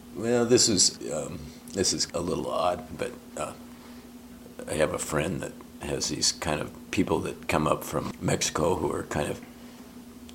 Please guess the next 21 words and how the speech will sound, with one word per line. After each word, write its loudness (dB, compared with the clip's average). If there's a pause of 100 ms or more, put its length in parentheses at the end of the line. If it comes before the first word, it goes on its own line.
(160)
almost 8
like 4
shaman, 6
kind -2
of, -6 (140)
you 0
know, 0
they 0
put 4
on 6
these -4
workshops, 0
and, -6 (460)
and, -8
uh, -6 (880)
the -4
lady 10
that's 2 (320)
comes 4
with 4
them -4